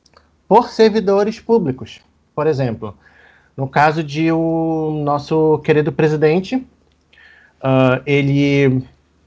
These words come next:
por acaso, passar a bloquear um jornalista, passar a bloquear algum outro cidadão,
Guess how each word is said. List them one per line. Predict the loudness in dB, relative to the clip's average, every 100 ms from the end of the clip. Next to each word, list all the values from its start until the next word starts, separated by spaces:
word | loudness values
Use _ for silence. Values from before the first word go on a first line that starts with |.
| _
por | 2 4
acaso, | 4 4 4 4 2 -4 -6 -14 _ _
passar | -2 2 2
a |
bloquear | 2 -2 2 2
um | 2
jornalista, | -2 -2 -2 0 0 0 -2 0 2 -2 -14 _ _ _
passar | -6 4 6 6
a | 4 2 0
bloquear | 0 -2 0 2
algum | 2 2 -2 -2 2
outro | 4 4 0
cidadão, | -8 0 2 2 2 2 2 2 0 -4